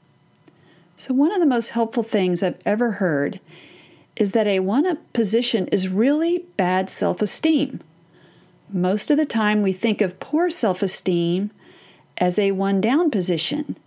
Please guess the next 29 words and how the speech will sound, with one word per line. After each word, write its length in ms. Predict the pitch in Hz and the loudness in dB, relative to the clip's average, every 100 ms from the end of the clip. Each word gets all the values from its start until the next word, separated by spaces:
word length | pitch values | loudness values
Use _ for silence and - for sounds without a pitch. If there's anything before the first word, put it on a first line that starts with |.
| _ - - - - - | _ -20 -20 -20 -10 -2
and 140 | 196 | 0
we 100 | 214 | 2
want 300 | 214 214 214 | 2 0 -2
to 120 | 214 | -2
extend 600 | 190 185 - - 240 285 294 | -2 -2 -4 0 2 2 2
our 120 | 262 | 0
hand 480 | 196 220 185 160 160 | -2 0 2 0 0
to 100 | 156 | -2
lift 300 | 170 196 - | 0 -2 -2
someone 580 | - 196 190 196 190 - | -2 0 0 -2 -4 -4
up. 320 | 165 - - - _ _ _ _ _ _ _ _ _ | -6 -6 -8 -20 _ _ _ _ _ _ _ _ _
The 100 | 180 | -10
person 500 | - 180 180 - 247 | -4 -2 -2 0 0
who 200 | 247 262 | 0 0
is 140 | 262 | 0
one 220 | 254 254 254 | 0 0 2
down 540 | 269 185 151 180 185 - - - - | 0 0 0 0 -4 -8 -20 -20 -8
feels 300 | - 208 202 | -2 0 0
shame 580 | - 247 233 190 147 - | -2 0 0 0 -2 0
and 260 | 185 180 | 0 2
needs 380 | 190 254 302 - | 2 2 0 -2
to 100 | - | -2
be 140 | 214 196 | 0 0
lifted 560 | 180 175 - - - - - - - | 0 -2 -4 -6 -6 -18 -20 -20 -14
for 120 | - | -4
more 220 | 185 175 170 | -2 0 -2
confidence 680 | - 220 220 214 180 165 160 | -6 -2 -2 0 -2 0 -2
and 100 | 160 | -2
self-esteem. 840 | 170 156 170 - - 156 - | -2 -2 -2 -2 0 -2 -2